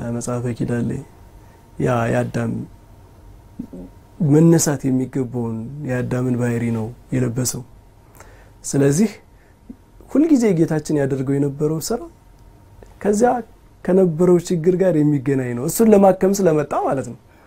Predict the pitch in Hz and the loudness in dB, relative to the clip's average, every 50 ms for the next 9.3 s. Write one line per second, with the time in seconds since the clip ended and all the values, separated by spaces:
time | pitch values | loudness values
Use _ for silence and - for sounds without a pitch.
0 | _ _ - - _ _ _ - - - 240 247 269 254 240 190 160 139 127 123 | _ _ -20 -20 _ _ _ -8 -2 2 4 4 6 6 4 4 4 2 2 0
1 | 120 113 117 117 117 113 - - - 160 151 170 180 208 214 208 247 240 226 220 | -2 -4 -6 -6 -8 -10 -12 -12 -8 -2 0 0 2 2 0 0 0 -2 -2 0
2 | - 240 233 190 - - - - - - - - - _ _ _ _ _ - 156 | 0 0 0 -2 -4 -10 -18 -20 -20 -20 -20 -20 -20 _ _ _ _ _ -4 -2
3 | 147 135 131 131 127 123 120 143 180 175 226 233 233 233 233 226 220 220 220 208 | 0 0 0 0 -2 -2 -2 -2 2 4 4 4 6 4 4 4 2 2 0 0
4 | - 202 202 208 202 190 175 175 175 180 165 160 165 147 147 151 156 156 147 151 | 2 2 2 2 4 2 2 2 2 2 2 2 2 2 2 2 2 0 -2 -2
5 | 135 139 139 135 135 123 127 135 131 123 117 104 127 131 139 131 - - - - | -2 -2 0 0 -2 -4 -4 -4 -4 -4 -4 -6 -8 -8 -10 -12 -16 -20 -20 -20
6 | - - - - - - - - - _ _ _ _ _ _ _ _ _ _ _ | -20 -20 -20 -20 -20 -20 -20 -20 -20 _ _ _ _ _ _ _ _ _ _ _
7 | - - - - - - - 214 170 147 151 139 - 147 127 120 117 - - - | -20 -20 -20 -6 -2 0 2 4 6 4 4 4 2 0 0 -2 -4 -10 -20 -20
8 | - - - - - _ _ _ _ _ _ _ _ _ _ _ _ _ _ - | -20 -20 -20 -20 -20 _ _ _ _ _ _ _ _ _ _ _ _ _ _ 4
9 | 156 180 185 160 135 | 4 6 6 4 2